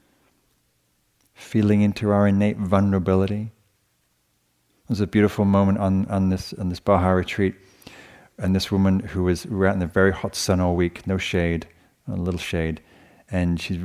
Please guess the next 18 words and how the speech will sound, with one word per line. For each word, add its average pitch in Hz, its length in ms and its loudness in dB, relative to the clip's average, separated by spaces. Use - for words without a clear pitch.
she's 87 160 -6
very 101 220 8
sun 95 240 -2
sensitive, 87 640 -4
suffers - 420 -4
from 95 120 -6
heat 95 220 -6
stroke, - 500 -2
and 87 320 -2
cannot 92 300 -4
be 92 60 -4
in 87 80 -2
the 85 80 -4
sun 85 400 -4
without 87 320 -6
burning, 80 460 -2
like, 82 200 -12
instantly. 85 460 -10